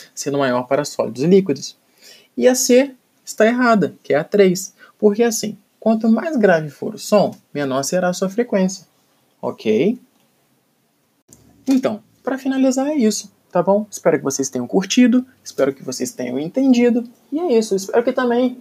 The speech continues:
seja de algum uso pra vocês. Quando vocês virem uma ambulância, quando vocês tocarem violão, quando vocês até conversarem, espero que vocês pensem, "Hum, ondas?" Só pra recapitular, primeiro falamos de onda, conceito geral,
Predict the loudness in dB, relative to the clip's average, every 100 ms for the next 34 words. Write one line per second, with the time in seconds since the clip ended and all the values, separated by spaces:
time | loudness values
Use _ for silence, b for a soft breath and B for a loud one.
0 | _ -2 2 4 4 2 0 2 2 0
1 | 0 2 2 0 -4 -4 -6 -6 -10 -12
2 | b b -10 -10 -6 -2 -2 -4 -6 -6
3 | -2 0 0 0 -4 -6 -8 -10 -8 -6
4 | -6 -6 -6 -6 0 0 2 0 0 -2
5 | -4 -10 -8 -6 -6 -10 -8 -2 -2 -2
6 | -4 -2 -2 -6 b b b -10 -4 -4
7 | -4 -6 -4 -6 -6 -4 0 0 -4 -4
8 | -2 -2 -6 -16 b b b -4 -2 -2
9 | 0 -2 0 0 0 -4 -10 -6 -6 -6
10 | -8 -6 -6 -8 -10 -10 -6 -2 0 4
11 | 4 2